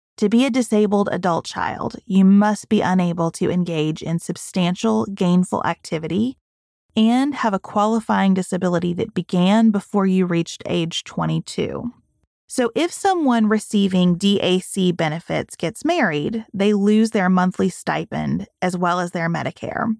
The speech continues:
They can also lose their Medicaid. Again, it's a complex web of benefits and qualifications. But these are extremely serious penalties.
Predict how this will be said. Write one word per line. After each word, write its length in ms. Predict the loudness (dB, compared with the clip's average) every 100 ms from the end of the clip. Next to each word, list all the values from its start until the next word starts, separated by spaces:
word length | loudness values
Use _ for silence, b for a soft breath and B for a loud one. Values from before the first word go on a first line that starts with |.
| _
They 80 | -4
can 360 | -2 2 2 2
also 380 | 2 0 0 0
lose 360 | 2 0 0
their 180 | -4 -2
Medicaid. 640 | -2 -4 -6 -6 -6 -6 -8
Again, 440 | -6 -2 0 0 B B B B
it's 220 | -2 -2
a 40 |
complex 880 | -4 0 2 2 -2 -4 -6 -12 -14 _ -4
web 480 | 0 0 0 -2 -4
of 180 | -4 -2
benefits 680 | -2 -4 -6 -6 -6 -10 -10
and 80 | -6
qualifications. 1120 | -4 -4 -4 -8 -8 -8 -10 -10 -10 -12 -14 _ _ _ _ _ _ -6
But 140 | -2
these 240 | 2 2 2
are 180 | 0 -2
extremely 460 | -4 -2 0 0
serious 460 | -2 -4 -4 -4 -6
penalties. 680 | -6 -6 -6 -10 -14 -16